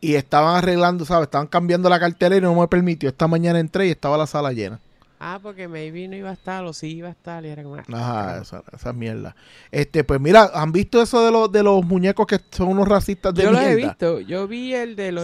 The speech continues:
Speaker 2: original, que fue en
Speaker 1: El
Speaker 2: SeaWorld.
Speaker 1: Ajá.
Speaker 2: Y el de Disney ahora, que están bien conscientes de esa cuestión y, lo, y entre los empleados se tienen que ayudar.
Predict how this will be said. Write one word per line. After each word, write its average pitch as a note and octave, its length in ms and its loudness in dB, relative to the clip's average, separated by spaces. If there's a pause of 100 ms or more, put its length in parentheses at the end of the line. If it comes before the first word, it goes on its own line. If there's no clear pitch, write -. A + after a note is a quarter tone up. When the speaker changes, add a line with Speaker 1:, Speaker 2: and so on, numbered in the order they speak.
(100)
Speaker 2:
original, - 380 -4
que E3+ 160 -10
fue F3 640 -10
en F#3+ 140 -12
Speaker 1:
El F3 60 -14
Speaker 2:
SeaWorld. D#3 540 -4 (240)
Speaker 1:
Ajá. C3+ 480 0 (1040)
Speaker 2:
Y E3 160 -4
el D#3 160 0
de D3+ 160 -4
Disney A3+ 300 -4
ahora, A#3+ 360 -2
que F#3 80 -4
están E3+ 280 -4
bien G#3 200 0
conscientes G#3+ 640 -4
de G#3 80 -6
esa G#3 200 -8
cuestión A#3 580 -8
y, F#3 100 -10
lo, D3+ 240 -14
y D3 140 -14
entre D3 260 -14
los C#3+ 180 -6
empleados D3+ 540 -10
se F#3 80 -18
tienen D3 220 -16
que E3 100 -14
ayudar. C3 340 -8